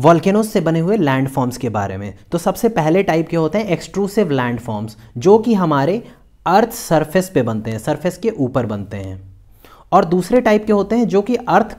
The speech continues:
क्रस्ट में ही बनते हैं, उनको इंट्रूसिव लैंडफॉर्म्स बोलते हैं, जो कि वोल्केनोज से बनते हैं, वो हम आगे पढ़ेंगे। तो सबसे पहले हम एक्सट्रूसिव लैंडफॉर्म्स के बारे में पढ़ते हैं। सबसे पहला टाइप है सिंडर और ऐश कोन। They are formed due to accumulation of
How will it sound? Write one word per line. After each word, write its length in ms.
क्रस्ट 340
में 120
ही 200
बनते 300
हैं, 60
उनको 320
इंट्रूसिव 720
लैंडफॉर्म्स 720
बोलते 320
हैं, 60
जो 120
कि 120
वोल्केनोज 480
से 140
बनते 320
हैं, 100
वो 100
हम 220
आगे 220
पढ़ेंगे। 420
तो 60
सबसे 300
पहले 240
हम 120
एक्सट्रूसिव 540
लैंडफॉर्म्स 500
के 100
बारे 180
में 120
पढ़ते 220
हैं। 80
सबसे 260
पहला 360
टाइप 340
है 120
सिंडर 500
और 420
ऐश 320
कोन। 380
They 240
are 140
formed 340
due 140
to 120
accumulation 720
of 20